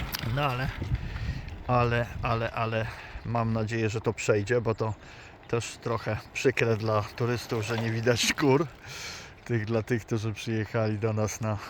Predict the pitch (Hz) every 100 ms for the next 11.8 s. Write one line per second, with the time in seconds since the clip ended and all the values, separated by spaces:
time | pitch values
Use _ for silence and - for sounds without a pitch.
0 | - 110 107 107 107 107 104 110 110 110
1 | 110 104 110 - 104 123 - - - -
2 | - - - - - 147 220 214 208 185
3 | 185 - - - 175 185 180 120 98 -
4 | 113 120 - 120 101 - 117 135 - -
5 | 120 - 110 - 123 139 135 - - -
6 | - 170 196 123 120 - 110 104 - -
7 | - - - - - - - 117 120 123
8 | 113 - 110 123 143 135 110 120 107 110
9 | 104 107 - 101 - 113 120 - - -
10 | - - - - - - - - - -
11 | - 120 123 123 104 101 - 104